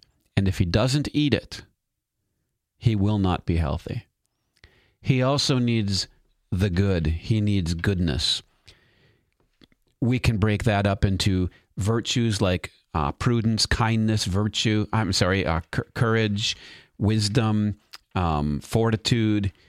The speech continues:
We could list out any number of wonderful virtues, but if that child doesn't absorb into his soul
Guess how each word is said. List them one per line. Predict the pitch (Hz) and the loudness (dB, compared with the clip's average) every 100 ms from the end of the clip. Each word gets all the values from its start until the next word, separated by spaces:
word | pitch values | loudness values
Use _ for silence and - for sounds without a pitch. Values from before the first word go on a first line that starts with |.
| _ _ - | _ _ -4
We | 110 113 | -2 0
could | 104 | 2
list | 107 98 - | 2 0 0
out | 101 98 110 | 0 0 0
any | 120 113 | 0 0
number | 98 127 110 95 | 2 2 2 0
of | 90 82 - _ _ _ 90 | 0 -2 -6 _ _ _ 0
wonderful | 92 120 117 104 101 | 2 2 0 0 0
virtues, | 90 107 104 85 82 87 - - _ _ _ - | 0 0 0 0 0 0 -4 -8 _ _ _ -10
but | 117 95 104 | -2 0 0
if | 95 | 0
that | - 117 | 0 -2
child | - 131 127 110 | 0 0 0 2
doesn't | 107 98 101 - - _ _ - _ - _ _ _ _ - | 0 0 -2 -4 -14 _ _ -20 _ -20 _ _ _ _ -2
absorb | 98 90 101 117 143 127 | 0 2 2 2 2 2
into | 127 117 120 | 0 0 0
his | 113 104 | 0 0
soul | - 123 104 - | 2 2 0 -2